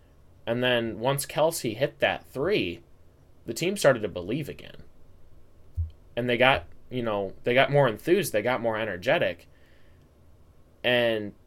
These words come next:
that made a huge difference. It completely swung the momentum for that game.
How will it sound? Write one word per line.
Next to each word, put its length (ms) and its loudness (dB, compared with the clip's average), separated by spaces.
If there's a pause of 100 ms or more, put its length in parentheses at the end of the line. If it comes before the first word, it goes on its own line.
(720)
that 380 4
made 440 0
a 100 -2
huge 480 -4
difference. 340 2
It 180 -4
completely 460 -2
swung 320 -2
the 80 -4
momentum 460 -6
for 120 -12
that 220 -12
game. 260 -12